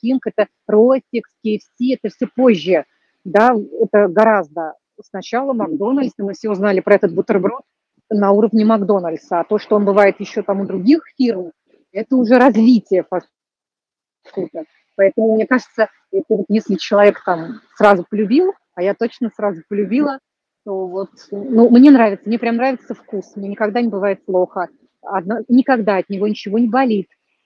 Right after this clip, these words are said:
и я никогда им не переедаю, я наедаюсь там одним чизбургером,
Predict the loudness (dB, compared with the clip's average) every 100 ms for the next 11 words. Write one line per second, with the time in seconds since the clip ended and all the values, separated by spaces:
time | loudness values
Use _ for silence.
0 | -16 -8 0 2 2 2 4 6 6 4
1 | 2 0 2 2 2 2 0 -2 -2 -4
2 | -6 -8 -4 -2 0 2 4 4 6 4